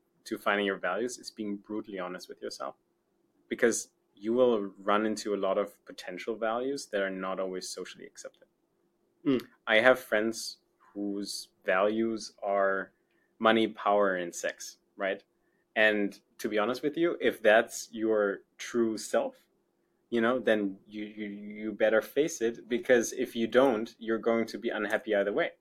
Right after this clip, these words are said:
Speaker 1: right? So, like, if you try to live someone else's kind of dream based on what other people think is acceptable, you're never gonna be on the right track. Most likely, the values you come up with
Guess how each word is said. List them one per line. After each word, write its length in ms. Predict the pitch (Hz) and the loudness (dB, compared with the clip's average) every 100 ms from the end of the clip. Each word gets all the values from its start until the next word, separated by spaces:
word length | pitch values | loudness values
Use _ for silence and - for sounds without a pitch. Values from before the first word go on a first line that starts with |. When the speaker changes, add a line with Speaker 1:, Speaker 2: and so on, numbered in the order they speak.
| - | -2
Speaker 1:
right? 160 | 107 | -2
So, 140 | - 117 | 0 2
like, 200 | 107 - _ _ - | 2 0 _ _ -4
if 160 | 123 131 | -4 -2
you 160 | 127 | -6
try 340 | 117 - 117 120 | -4 4 6 6
to 120 | 113 | 2
live 160 | 110 - | -4 -2
someone 260 | 117 101 | -2 0
else's 360 | 104 123 113 - _ _ _ _ | 0 -2 -6 -14 _ _ _ _
kind 100 | - | -6
of 80 | 104 95 _ | -6 -8 _
dream 540 | - 117 123 95 110 - _ _ 113 | -2 0 0 -2 -6 -14 _ _ -4
based 300 | 113 110 - | 0 0 0
on 220 | 104 95 | -4 -4
what 200 | 98 101 - | -2 -4 -2
other 220 | 110 113 120 | 0 0 0
people 340 | - 110 107 | -6 -10 -10
think 240 | - 110 | -6 -6
is 140 | 101 - | -6 -12
acceptable, 680 | - - 131 - 87 113 - _ _ _ _ _ _ _ _ | -6 -4 -4 -8 -14 -16 -18 _ _ _ _ _ _ _ _
you're 120 | 113 110 | -2 4
never 220 | 117 123 | 6 8
gonna 180 | 120 104 | 6 4
be 120 | 104 | 0
on 80 | 95 | 0
the 60 | |
right 160 | 87 - | -4 -6
track. 160 | - - _ _ _ _ _ _ | -14 -20 _ _ _ _ _ _
Most 360 | 123 151 180 127 | 4 6 4 0
likely, 440 | 127 135 107 92 | 0 0 -2 -6
the 100 | 90 | -6
values 440 | 92 110 120 110 107 | 2 4 4 0 -2
you 200 | 107 135 | -4 -4
come 320 | - 110 98 | -4 -6 -6
up 120 | - | -4
with 180 | 135 185 | -4 -6